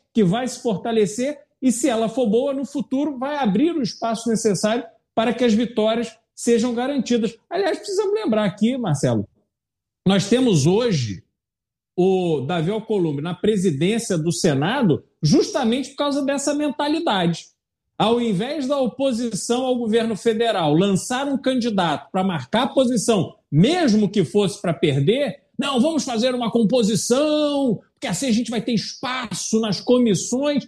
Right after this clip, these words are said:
Eu quero saber qual foi a vantagem que a oposição levou ao apoiar Davi Alcolumbre na eleição da presidência do Senado e com os tais espaços que ia ganhar. Não foi vantagem nenhuma, não mudou nada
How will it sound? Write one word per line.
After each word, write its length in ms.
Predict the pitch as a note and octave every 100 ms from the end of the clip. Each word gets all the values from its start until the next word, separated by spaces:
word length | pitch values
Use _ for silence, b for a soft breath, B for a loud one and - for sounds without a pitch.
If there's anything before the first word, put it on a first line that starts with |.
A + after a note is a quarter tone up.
| - -
Eu 120 | B4
quero 180 | C5+ -
saber 520 | D#4+ G#3+ B3 C#4 - _ _ _ _
qual 200 | - E4+
foi 240 | A#3+ - A4+
a 60 |
vantagem 960 | C#4 G#4 C5 - A3 G#3 G#3 A3 E4 E4+ -
que 60 |
a 80 | C4
oposição 840 | A#3 A#3+ D4 A#3+ G3 B3 C4+ D#4 E3+ - _ _
levou 760 | F#3 C#4 G#3+ E3 G3+ C#4 - - _ _
ao 200 | B3+ B3+
apoiar 540 | C#4+ C#4+ D4+ A#3+ B3+ D4
Davi 260 | B3 G3+
Alcolumbre 540 | A#3+ A#3+ A3 G#3 A#3+ A#3
na 100 | A3
eleição 320 | G#3+ F3+ G#3+
da 120 | G3
presidência 440 | G#3+ F#3 G3 G3
do 140 | F#3 F3+
Senado 580 | - F#3 G3 C#4+ F#4 - _ -
e 80 | C#4
com 160 | E4
os 140 | B3+ -
tais 240 | D4 A3
espaços 880 | B3 - - G#3 A#3+ - - E3+ -
que 140 | G#3+
ia 100 | G#3+
ganhar. 340 | F#3+ F3+ G3+ A#3
Não 560 | - _ _ - D5
foi 160 | B4+ E4
vantagem 380 | F#4+ G4 D#4+ D#4
nenhuma, 240 | B3+ E4
não 120 | E4 E4+
mudou 240 | D#4 E4
nada 580 | C#4+ D4+ B3 F#3 A#2